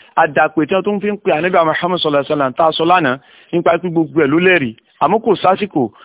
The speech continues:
láti máa kà á ní ẹni èjì, láti máa lè mú ẹyọ kọ̀ọ̀kan wá pẹ̀lú ẹ̀rí tí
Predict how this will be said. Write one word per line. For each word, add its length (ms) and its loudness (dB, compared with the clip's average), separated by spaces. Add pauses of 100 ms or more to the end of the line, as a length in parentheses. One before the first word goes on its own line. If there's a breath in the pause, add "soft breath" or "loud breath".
(140 loud breath)
láti 260 0
máa 200 0
kà 180 -2
á 80 0
ní 120 2
ẹni 160 2
èjì, 260 0 (360 soft breath)
láti 240 0
máa 180 0
lè 140 0
mú 100 0
ẹyọ 180 4
kọ̀ọ̀kan 280 0
wá 100 2
pẹ̀lú 260 0
ẹ̀rí 240 0
tí 180 0